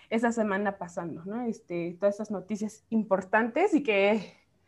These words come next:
una que otra a mí la verdad me dio gracia. Entonces, este, <laughs> vamos con la primera,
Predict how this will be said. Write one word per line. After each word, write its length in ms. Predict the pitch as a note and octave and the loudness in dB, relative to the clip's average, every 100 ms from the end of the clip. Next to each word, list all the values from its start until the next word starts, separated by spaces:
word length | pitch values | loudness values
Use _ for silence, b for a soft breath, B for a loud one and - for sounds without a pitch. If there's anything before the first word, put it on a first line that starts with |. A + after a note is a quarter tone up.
| _ _ - | _ _ 4
una 300 | D4+ F4 E4+ | 6 8 6
que 60 | |
otra 240 | D4 D#4 D#4 | 6 8 8
a 40 | |
mí 100 | C#4+ | 8
la 120 | C#4+ | 8
verdad 240 | C#4+ A3+ A#3+ | 6 6 2
me 140 | B3 | 2
dio 180 | A#3 A3+ | 0 0
gracia. 380 | A3+ A3+ C4 C#4 | 2 2 4 2
Entonces, 380 | A3+ A3+ A#3+ | 4 0 -2
este, 200 | A3+ D3+ F#3 - _ _ _ | -4 -8 -10 -14 _ _ _
<laughs> 300 | D4+ E4+ - | 8 8 6
vamos 380 | A#3+ D4+ D#4 E4+ | 6 8 10 8
con 160 | D#4 C4 | 6 6
la 120 | A#3 | 6
primera, 440 | A#3+ A#3+ B3+ C#4 | 4 0 2 2